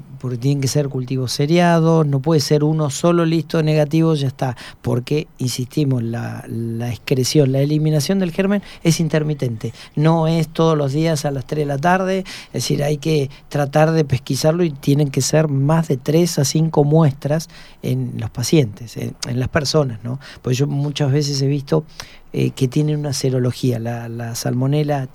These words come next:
tifi, se, se pide una serología, en un análisis de sangre, que vienen serología, eh, se miden cuatro antígenos,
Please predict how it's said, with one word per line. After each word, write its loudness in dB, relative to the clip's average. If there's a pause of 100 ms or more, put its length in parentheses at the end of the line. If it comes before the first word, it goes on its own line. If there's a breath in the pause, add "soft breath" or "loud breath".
(180)
tifi, -2 (300 loud breath)
se, -2
se -4
pide 0
una 0
serología, 2
en -2
un 2
análisis 0
de -6
sangre, -2 (300 loud breath)
que 0
vienen 2
serología, 0 (300 loud breath)
eh, -2 (520)
se 2
miden 6
cuatro 4
antígenos, -6